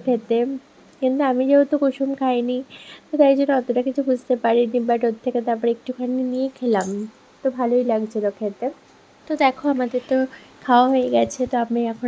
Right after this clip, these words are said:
রান্নার দিকে চলে এসেছি। তো আজকে আমাদের সব কিছু দিয়ে একটা পাঁচমিশালি তরকারি হবে, আর শিম দিয়ে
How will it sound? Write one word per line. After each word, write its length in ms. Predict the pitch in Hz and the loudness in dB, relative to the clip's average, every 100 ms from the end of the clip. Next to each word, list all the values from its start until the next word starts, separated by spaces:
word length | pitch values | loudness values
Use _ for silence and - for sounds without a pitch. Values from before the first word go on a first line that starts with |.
| 233 | -2
রান্নার 260 | 220 220 220 | 0 -2 -2
দিকে 140 | 247 247 | -2 0
চলে 160 | 254 233 | 0 0
এসেছি। 240 | 226 - 254 311 - - | -2 -4 -4 -4 -10 -16
তো 80 | - - 226 | -10 -4 -4
আজকে 260 | 226 - 233 | -4 -4 -2
আমাদের 380 | 226 226 240 254 - - - | 0 2 2 2 -2 -20 -6
সব 140 | - 254 - | -2 0 -2
কিছু 200 | 254 269 233 | -6 -4 0
দিয়ে 140 | 254 247 | 2 0
একটা 260 | - - 254 | -2 0 2
পাঁচমিশালি 640 | 247 240 226 240 240 240 254 | 2 0 0 -4 0 -2 0
তরকারি 360 | 226 226 226 247 | 0 0 0 0
হবে, 300 | 247 220 240 269 - | 0 2 4 2 0
আর 280 | 214 196 196 202 208 - _ - _ - - _ _ _ _ _ _ | -4 -2 -2 -2 -8 -12 _ -20 _ -20 -20 _ _ _ _ _ _
শিম 260 | - 269 254 240 | -4 0 2 2
দিয়ে 160 | 226 254 | 0 0